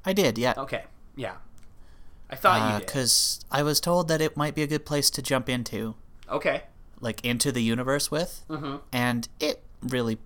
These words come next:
Speaker 1: wasn't. So,
Speaker 2: Okay, fair
Speaker 1: yeah,
Speaker 2: enough.
Speaker 1: like, I will watch this one
Speaker 2: Yeah.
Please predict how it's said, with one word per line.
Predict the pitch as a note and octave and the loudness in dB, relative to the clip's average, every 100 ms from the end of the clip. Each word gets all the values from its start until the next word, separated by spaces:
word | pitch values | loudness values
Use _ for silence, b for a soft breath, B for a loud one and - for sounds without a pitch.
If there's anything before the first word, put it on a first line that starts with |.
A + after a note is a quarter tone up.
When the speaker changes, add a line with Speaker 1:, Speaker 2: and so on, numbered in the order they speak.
| - | -8
Speaker 1:
wasn't. | A2 G#2 G#2+ A2 - - - - | 0 0 0 -2 -4 -14 -20 -6
So, | - - A#2+ A#2 | 2 4 6 4
Speaker 2:
Okay, | A2+ A2 - - | 4 0 -4 -6
fair | F3+ | 0
Speaker 1:
yeah, | |
Speaker 2:
enough. | G3+ B2+ - - | 2 2 0 2
Speaker 1:
like, | G3+ - | 4 8
I | G#3+ | 8
will | G#3+ G#3+ G#3+ | 10 10 12
watch | F3+ G3+ - | 12 12 8
this | - G3 | 0 0
one | G#3 G3+ G#3 G#3 | 4 4 4 0
Speaker 2:
Yeah. | E3+ C#3 G#2 | 4 4 4